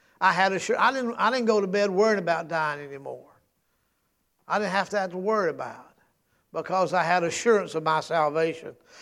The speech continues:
The Spirit that self bears witness with our spirit that we are the children of God. Verse number fifteen, we've seen that sons cry to their father for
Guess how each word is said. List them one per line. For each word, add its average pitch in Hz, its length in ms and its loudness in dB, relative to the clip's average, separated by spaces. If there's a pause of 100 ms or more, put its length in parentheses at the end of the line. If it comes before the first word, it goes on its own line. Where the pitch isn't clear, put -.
(140)
The 175 140 2
Spirit 233 420 2
that 170 160 -8
self 202 380 2
bears 190 260 4
witness 175 320 0
with 165 80 -2
our 185 220 4
spirit 156 400 -4
that 143 100 -10
we 160 140 -2
are 160 180 2
the 143 120 -6
children 185 380 -4
of 165 140 -12
God. 147 460 -4 (640)
Verse 175 200 0
number 185 240 0
fifteen, 190 560 -2
we've 165 220 -2
seen 190 240 -4
that 175 180 -4
sons 196 500 0 (300)
cry 220 240 6
to 208 80 2
their 196 220 4
father 202 400 4
for 165 340 2